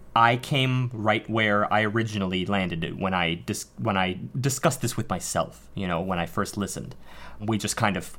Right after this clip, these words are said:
we confirmed it together. Uh, with, uh, again, I was going for your perspectives, and it seemed that, well, it's half and half. John seemed to line up almost perfectly with where I was,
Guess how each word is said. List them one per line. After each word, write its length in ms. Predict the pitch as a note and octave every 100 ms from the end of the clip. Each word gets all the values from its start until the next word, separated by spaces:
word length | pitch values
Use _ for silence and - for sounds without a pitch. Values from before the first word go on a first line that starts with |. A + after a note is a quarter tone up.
| -
we 100 | B2+
confirmed 540 | B2 G#2+ - A2 F#2+
it 120 | F2
together. 580 | - - F2+ F2 C2+ - - - - -
Uh, 380 | G#2+ G#2 G2 G2 - - - -
with, 280 | F3 E3 -
uh, 260 | - B2 G#2+
again, 200 | A#2 G#2
I 100 | F#2+
was 120 | A2+
going 200 | C#3 C3+
for 100 | B2+
your 160 | A2 G#2
perspectives, 720 | F2+ - D2+ - E2 - -
and 200 | F#2+ F2+
it 80 | E2+
seemed 300 | A2 F#2+ F2
that, 280 | G2 F2 F#2+
well, 200 | G2 G#2
it's 120 | G2+
half 200 | G2+ F#2
and 100 | F#2
half. 300 | F#2 A#1+ -
John 340 | - G#2 G#2
seemed 260 | G2+ A#2 G#2
to 80 | G#2
line 240 | G2+ G2
up 100 | F#2+ -
almost 320 | A2 G2 -
perfectly 400 | F#2 F2 E2+ F2
with 180 | E2+ F2+
where 140 | E2+
I 100 | E2
was, 320 | E2 D#2 E2